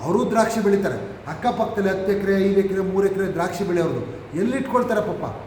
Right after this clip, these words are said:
ಅವ್ರಿಗೋಸ್ಕರ ನೆಕ್ಸ್ಟ್ ಲಾಸ್ಟ್ YouTube-ಅಲ್ಲಿ ತೋರಿಸಿರ್ತೀನಿ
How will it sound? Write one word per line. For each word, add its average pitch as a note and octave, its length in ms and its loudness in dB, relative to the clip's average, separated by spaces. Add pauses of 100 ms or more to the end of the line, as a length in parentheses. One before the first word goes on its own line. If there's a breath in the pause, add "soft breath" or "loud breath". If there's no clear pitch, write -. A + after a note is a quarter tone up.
(120)
ಅವ್ರಿಗೋಸ್ಕರ G3 520 0 (560)
ನೆಕ್ಸ್ಟ್ E3 380 -4
ಲಾಸ್ಟ್ F#3+ 260 0
YouTube-ಅಲ್ಲಿ G3 400 2
ತೋರಿಸಿರ್ತೀನಿ F3+ 500 -4